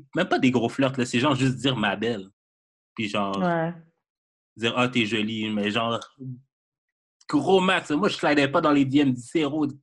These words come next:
Speaker 1: quand j'avais une copine, là. Zéro.
Speaker 2: Mhm.
Speaker 1: Puis, mais ça rentre, ça rentre dans le flirt, là. Là, j'ai arrêté parce
Speaker 2: Ouais,
Speaker 1: que,
Speaker 2: moi,
Speaker 1: genre,
Speaker 2: tout ça rentre dans le
Speaker 1: je
Speaker 2: flirt.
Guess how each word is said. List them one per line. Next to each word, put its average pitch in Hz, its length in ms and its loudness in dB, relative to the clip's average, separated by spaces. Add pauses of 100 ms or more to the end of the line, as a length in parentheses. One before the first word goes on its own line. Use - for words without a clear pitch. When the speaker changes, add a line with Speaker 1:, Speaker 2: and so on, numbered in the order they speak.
Speaker 1:
quand 123 120 -2
j'avais 117 160 -6
une 107 100 -12
copine, 113 420 -10
là. 92 160 -10 (420)
Zéro. 123 480 -2 (260)
Speaker 2:
Mhm. 151 280 -10 (1300)
Speaker 1:
Puis, 101 240 -10 (160)
mais 101 140 -10
ça 95 160 -8
rentre, 107 220 -8 (100)
ça 92 160 -10
rentre 107 160 -8
dans 104 100 -8
le 92 60 -14
flirt, 131 320 -8
là. 127 120 -6 (540)
Là, 110 120 -2
j'ai 113 100 0
arrêté 190 340 -2
parce 175 180 2
Speaker 2:
Ouais, 226 80 2
Speaker 1:
que, 240 60 2
Speaker 2:
moi, 240 80 4
Speaker 1:
genre, 285 140 -4
Speaker 2:
tout - 60 -14
ça 269 80 2
rentre 254 100 2
dans 208 80 4
le 180 60 -2
Speaker 1:
je - 40 -14
Speaker 2:
flirt. 226 180 0